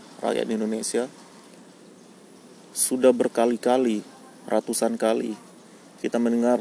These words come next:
pertanyaan-pertanyaan, "Sudahkah kita merdeka?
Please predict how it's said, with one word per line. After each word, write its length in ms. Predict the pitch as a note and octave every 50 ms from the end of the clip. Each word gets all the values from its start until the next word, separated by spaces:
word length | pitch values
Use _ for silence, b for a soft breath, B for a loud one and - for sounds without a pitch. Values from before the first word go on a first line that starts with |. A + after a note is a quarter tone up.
| -
pertanyaan-pertanyaan, 1120 | - A2 A2+ A2 A2+ A2+ G#2+ G#2+ A2+ G#2+ - - A2+ A2+ A2+ G#2+ - G2+ G#2 G#2 G#2+ G#2+ - - - - - - - - - - - - - - - - - - - - - - - - - - - - - - - - - - - -
"Sudahkah 480 | - - - C3 B2+ C3 B2+ - -
kita 320 | A#2 - - A#2 - A2 G#2
merdeka? 560 | - A2+ A2 G#2+ G#2+ G2+ - - G2+ G2+ A#2